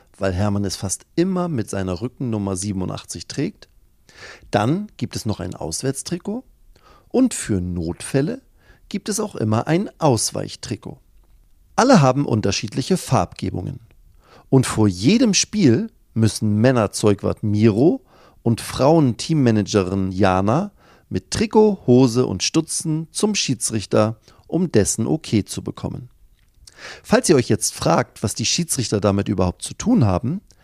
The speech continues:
diese Antwort ist einfach.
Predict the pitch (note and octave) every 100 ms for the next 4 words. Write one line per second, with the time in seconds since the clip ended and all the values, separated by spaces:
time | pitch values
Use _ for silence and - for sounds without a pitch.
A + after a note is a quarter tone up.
0 | _ _ _ - F#2 E2+ C#3+ - F3 F3
1 | F3+ F#3 - G#3 - F#2+ F#2+ F2 - -
2 | -